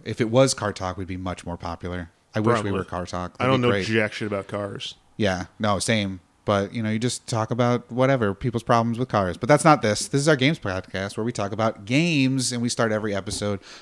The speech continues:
Speaker 1: with what we've been playing. So, Joe, what did you play this week?
Speaker 2: Uh, I didn't technically play anything new. Technically did. I don't know how to really classify it, but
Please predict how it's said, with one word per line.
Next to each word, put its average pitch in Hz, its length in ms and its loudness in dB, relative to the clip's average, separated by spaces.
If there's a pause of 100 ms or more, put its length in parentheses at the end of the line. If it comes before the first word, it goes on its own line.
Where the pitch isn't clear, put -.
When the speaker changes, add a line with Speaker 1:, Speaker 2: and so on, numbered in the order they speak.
Speaker 1:
with 120 100 2
what 110 140 4
we've 110 100 2
been 101 120 -4
playing. 107 200 -4
So, 98 80 -8
Joe, 107 200 -6
what 87 100 -6
did 87 100 -10
you 101 80 -6
play 80 160 -12
this 85 180 -18
week? 90 140 -12 (480)
Speaker 2:
Uh, 139 320 4
I 117 140 0
didn't 185 200 0 (300)
technically 151 340 0
play 127 280 2
anything 110 420 -2
new. 107 480 0
Technically 110 400 -4
did. 135 380 0 (120)
I - 60 -8
don't 120 100 -4
know 110 140 -2
how 107 80 -4
to 104 140 -4 (400)
really 110 180 -2
classify 117 480 2
it, - 80 -2
but 104 160 -4